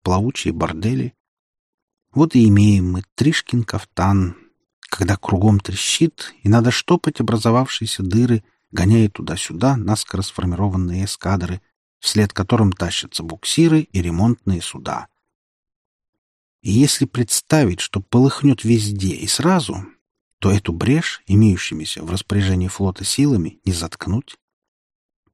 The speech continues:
Хоть даже весельные фофаны в парках культуры и отдыха конфискуй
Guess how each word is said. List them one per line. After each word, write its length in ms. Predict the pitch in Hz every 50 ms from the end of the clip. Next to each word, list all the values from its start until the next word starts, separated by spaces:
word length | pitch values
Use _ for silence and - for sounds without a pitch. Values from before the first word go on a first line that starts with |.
| _ _ _ _ _ _ _
Хоть 300 | - - 156 147 131 117
даже 240 | 139 135 123 123
весельные 640 | 113 95 92 98 127 143 139 - - 131 127 123 123 113
фофаны 560 | - - - 185 175 - - 151 139 123 107
в 160 | - - -
парках 400 | - - - - - 117 - -
культуры 440 | - 135 123 - - 143 127 127 127
и 40 | 127
отдыха 480 | 131 131 120 107 101 101 - - 107
конфискуй 760 | - - 110 104 - 113 107 - - - - 123 117 95 85